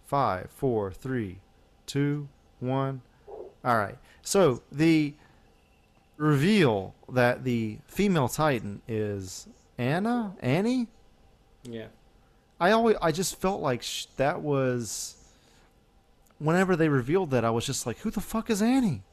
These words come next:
Speaker 1: You know, the, like, it's just like, that was supposed to be, like, a huge reveal, and it was just like, I don't know, man, just kinda like, that ki-,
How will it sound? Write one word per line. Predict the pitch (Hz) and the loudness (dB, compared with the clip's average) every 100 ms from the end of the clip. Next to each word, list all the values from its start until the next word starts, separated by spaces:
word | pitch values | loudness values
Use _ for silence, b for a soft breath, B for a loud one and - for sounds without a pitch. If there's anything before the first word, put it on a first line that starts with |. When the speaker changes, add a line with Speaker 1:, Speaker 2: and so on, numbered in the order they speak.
| _ _ B B B B _ _ _ _ _ - | _ _ B B B B _ _ _ _ _ -6
Speaker 1:
You | 160 | 2
know, | 202 214 | 4 4
the, | 170 185 | 4 2
like, | 190 170 - | 2 -2 -2
it's | 185 | -2
just | 196 - | 0 0
like, | 175 | 0
that | 185 | 2
was | 196 | 2
supposed | 165 196 | 2 0
to | - | 0
be, | 185 | 0
like, | 170 | 0
a | |
huge | - 196 208 151 | -2 0 0 0
reveal, | 131 139 220 269 | -2 0 2 2
and | 160 | 0
it | |
was | 131 | -2
just | 131 135 | -2 -2
like, | 131 117 b b b b _ - - - _ _ _ _ - - - | -2 -2 b b b b _ -20 -20 -20 _ _ _ _ -16 -14 -8
I | - 202 | 2 4
don't | 143 | 6
know, | 127 | 4
man, | 120 131 | 4 2
just | 143 165 | 0 -2
kinda | 196 156 | -2 0
like, | 135 120 120 | 0 -2 0
that | 160 | -2
ki-, | 175 | -2